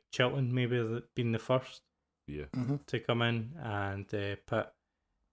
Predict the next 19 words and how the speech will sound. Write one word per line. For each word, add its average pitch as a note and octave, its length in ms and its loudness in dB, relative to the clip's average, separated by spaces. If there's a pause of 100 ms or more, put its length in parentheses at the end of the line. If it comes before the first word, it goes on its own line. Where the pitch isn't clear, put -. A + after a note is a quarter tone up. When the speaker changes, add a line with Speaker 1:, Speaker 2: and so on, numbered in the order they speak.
(140)
Speaker 1:
and A2+ 80 -2
then G2 140 -2
a G2 40 -4
bunch G2+ 340 -4
more G#2 220 -2
do. G#2 320 -2
Ingram, G2+ 460 -2 (520)
uh, A2+ 220 -6 (160)
comes A2 260 -6
in G#2+ 120 -2
as G2+ 120 -4
well. G2+ 280 2 (1400)
Speaker 2:
But B2 200 10
Speaker 1:
Uh, A#2 40 2
Sut- - 420 2
Speaker 2:
some D3 280 2
teams C3 360 2
are A#2 40 4
quick - 440 0